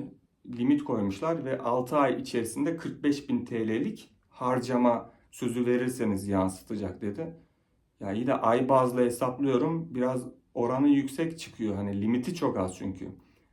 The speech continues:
Hani dört yüz, beş yüz T L'lik kredi kartı limitlerimden olsa neyse, bununki on iki bin gibi saçma rakam vermişler. On iki bine altı aya kırk beş bin gerçekten çok saçma bir rakam.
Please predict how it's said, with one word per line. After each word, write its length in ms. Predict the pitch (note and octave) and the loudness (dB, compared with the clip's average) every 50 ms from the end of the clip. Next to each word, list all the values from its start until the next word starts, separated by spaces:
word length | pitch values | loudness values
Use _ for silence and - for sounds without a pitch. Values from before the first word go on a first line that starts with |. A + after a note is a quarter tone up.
| _ - | _ -6
Hani 160 | G#2 G2+ G2+ | -4 -2 2
dört 240 | A2 A2+ A2 A2 - | 2 2 2 0 -2
yüz, 160 | A#2+ A#2 A2+ | -6 -4 0
beş 220 | B2+ B2+ B2 B2 - | 0 0 0 0 -4
yüz 120 | F#2 - | -10 -8
T 180 | - B2 A#2+ A#2+ | -4 -2 0 2
L'lik 320 | B2 B2 B2 B2+ B2+ - | 2 2 0 -2 -2 -4
kredi 260 | C#3 A#2+ B2 B2 B2 | -2 -2 0 0 -2
kartı 720 | B2 B2+ A#2+ A#2+ A#2+ A#2+ - - C3 C3 B2+ - - - | 0 0 2 2 0 -2 -6 -6 -4 -4 -4 -6 -6 -8
limitlerimden 600 | B2 B2 A#2+ A#2+ A#2+ - B2+ B2+ B2+ B2 C3 C3 C3 | -6 -4 -4 -4 -2 -2 -2 -2 0 0 0 0 0
olsa 240 | C3 B2+ B2+ D#3+ | 0 -2 -2 0
neyse, 400 | D#3 D3 D3+ D#3 - - C3+ A#2 | 0 0 0 0 -2 -2 -4 -2
bununki 240 | B2 B2+ B2+ B2+ - | -2 -2 -2 -2 -2
on 160 | - B2 B2 | 0 0 0
iki 240 | B2+ B2+ - - B2+ | 0 -2 -2 -4 -4
bin 160 | C3 C3 C3+ | -2 -2 -2
gibi 180 | C3 B2 - C#3+ | -2 -2 -4 -4
saçma 380 | - - A#2 - - C#3 C3+ B2 | -6 -6 -8 -6 -4 -4 -2 -2
rakam 320 | B2 B2+ C#3 C#3+ C#3+ C#3+ | -2 0 2 4 4 4
vermişler. 440 | A#2+ A2 G#2+ G#2 G#2 - - E3+ E3 E3 | 4 2 2 0 -2 -4 -6 -6 -6 -4
On 140 | C#3+ C3+ B2+ | -4 -2 -2
iki 200 | B2+ B2 B2+ B2 | -2 -2 -4 -4
bine 140 | B2 A#2+ B2 | -2 -2 0
altı 340 | A#2+ B2 A#2+ A#2+ A#2+ - B2+ | 2 2 2 2 2 2 2
aya 300 | A#2+ A#2 C3 D3 D#3 - - - - _ _ _ | 2 2 2 0 -2 -6 -12 -20 -20 _ _ _
kırk 260 | - - A#2+ - - | -8 -6 -6 -4 -2
beş 220 | C#3 C3+ C3 - - | -2 -2 -2 -2 0
bin 120 | D3+ C#3+ | 0 2
gerçekten 500 | C#3 C#3 C#3 C#3 - B2+ - - A2 G#2 | 4 4 2 2 0 -4 -4 -4 -4 -4
çok 200 | - - G#2 - | -4 -6 -8 -8
saçma 420 | - - G#2 G2 - A2+ G#2+ G2 G#2 | -6 -6 -6 -6 -6 -6 -6 -4 -4
bir 40 | |
rakam. 400 | G#2 G#2 G2+ - - F#3 - - | -4 -6 -6 -8 -10 -10 -12 -16